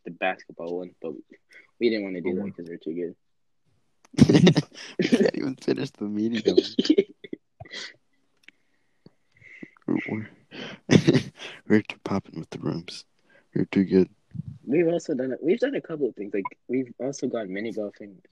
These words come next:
Speaker 1: Like, it was, <laughs> it was funny. Uh, we, I'm the worst golfer <laughs> by far.
Speaker 2: That, that crazy hole in one, remember?
Speaker 1: I d-,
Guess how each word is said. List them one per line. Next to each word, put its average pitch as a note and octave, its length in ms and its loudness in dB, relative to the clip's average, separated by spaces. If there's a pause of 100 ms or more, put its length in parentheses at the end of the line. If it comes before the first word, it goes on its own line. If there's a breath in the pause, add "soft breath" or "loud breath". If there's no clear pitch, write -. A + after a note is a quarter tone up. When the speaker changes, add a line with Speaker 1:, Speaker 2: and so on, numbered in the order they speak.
(160)
Speaker 1:
Like, - 200 -10
it - 40 -12
was, - 180 -16
<laughs> - 760 -16
it B2 60 -8
was B2 140 -6
funny. G#2+ 300 -10 (200)
Uh, G#2 360 -8 (240)
we, G#2+ 180 -12 (200)
I'm B2 180 0
the A#2+ 80 4
worst A2+ 300 2
golfer G#2 420 6 (260)
<laughs> - 1080 -8
by F2+ 240 -6
far. G2+ 260 0 (540)
Speaker 2:
That, D4+ 80 -6 (260)
that A#2 260 4
crazy A2+ 360 2
hole G#2+ 300 -2
in A2 120 -2
one, A2+ 240 -2
remember? A2+ 460 0
Speaker 1:
I G#2 80 -2
d-, D2 260 -8